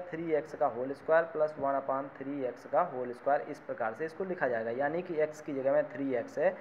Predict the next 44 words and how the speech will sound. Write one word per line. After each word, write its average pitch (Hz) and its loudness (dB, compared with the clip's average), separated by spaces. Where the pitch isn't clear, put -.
ठीक 156 -2
है, 220 2
अब 190 6
इसको 196 2
आपको 175 4
उस 180 -2
रूप 151 -4
में 185 -2
change 139 -2
करना 135 0
है, 170 0
three 160 -2
x 160 6
plus 156 0
one 143 2
upon 135 2
three 120 -6
x। 110 -10
तो 139 -2
यहाँ 143 2
पर 156 0
थ्री 156 -4
से 165 0
multiply 131 0
कर 131 0
दीजिए 131 -4
दोनों, 131 0
both 135 -2
side, 113 -2
तो 156 6
आपका 156 6
ये 160 2
आ 113 4
गया 107 -8
थ्री 165 2
एक्स 170 6
plus 160 -2
one 156 2
upon 151 0
three 147 -4
x 143 -2
equal 123 -4
to 208 -2
twelve, 113 0